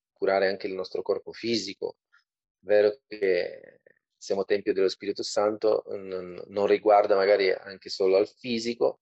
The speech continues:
però se amiamo noi dobbiamo amare anche il nostro fisico, la nostra salute, e l'alimentazione è una cosa che sempre mi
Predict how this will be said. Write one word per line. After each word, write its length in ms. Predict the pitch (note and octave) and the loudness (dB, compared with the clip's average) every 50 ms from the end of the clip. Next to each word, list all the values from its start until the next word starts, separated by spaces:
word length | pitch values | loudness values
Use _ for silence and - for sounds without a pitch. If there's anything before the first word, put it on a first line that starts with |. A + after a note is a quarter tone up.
| _ | _
però 240 | _ G2+ G2 G2 G2 - _ _ _ _ _ _ _ _ _ _ _ _ | _ -2 -2 -2 -2 -4 _ _ _ _ _ _ _ _ _ _ _ _
se 140 | - - | -2 0
amiamo 460 | G#2 G#2 G#2 G#2+ A2 A#2 A#2 A2+ A2 G#2+ | 0 0 0 0 2 2 2 2 2 2
noi 400 | A2 G#2+ G#2 G#2+ G#2+ A2 A2 G#2+ | 2 2 4 4 4 4 2 2
dobbiamo 320 | G2 F#2+ G2 F#2 F#2+ G2 | 2 0 0 0 -2 -4
amare 960 | F#2+ F#2+ F#2+ F#2+ F#2+ F#2+ F#2+ F#2 F#2 F#2 F2+ F2+ F2 F2 F2 F2 F2 F#2 F#2 F#2 | -6 -8 -6 -4 -2 0 0 0 0 -2 -2 -2 -2 -2 -2 -2 -4 -6 -6 -8
anche 220 | F2+ F#2 - F#2+ | -8 -6 -6 -4
il 40 | F#2 | -4
nostro 280 | F#2 F2 - - F#2+ | -4 -6 -8 -12 -20
fisico, 380 | - - F#2+ G2 F#2+ F#2 F#2+ F#2 | -18 -14 -12 -12 -10 -8 -6 -4
la 60 | F2 | -4
nostra 280 | F2 - - - - - | -4 -6 -8 -12 -18 -12
salute, 600 | - - G2 F2+ F2 F2 - - G#2 - - _ _ _ - - - _ _ _ _ _ - | -8 -8 -6 -6 -8 -8 -8 -6 -6 -6 -6 _ _ _ -20 -20 -20 _ _ _ _ _ -8
e 160 | - E2+ E2+ | -2 -2 0
l'alimentazione 840 | E2 E2 E2 F2 F2+ F2+ F2 E2+ - F#2 - - - F2+ F#2 F#2+ F#2+ | 0 -2 -4 -6 -10 -12 -8 -8 -8 -8 -8 -10 -8 -4 -2 0 0
è 40 | F#2 | 0
una 100 | F2 E2+ | -2 -4
cosa 280 | E2 - F#2 F2 F2+ F2+ | -6 -6 -6 -6 -6 -6
che 140 | - F2 E2+ | -8 -8 -8
sempre 380 | - F2 F2 F2 - F2+ F2+ | -6 -6 -6 -6 -8 -8 -8
mi 580 | F2 F2 F2 F2 E2+ F2 F2+ F2+ F2+ F2 E2+ | -8 -10 -12 -12 -12 -10 -10 -10 -12 -14 -16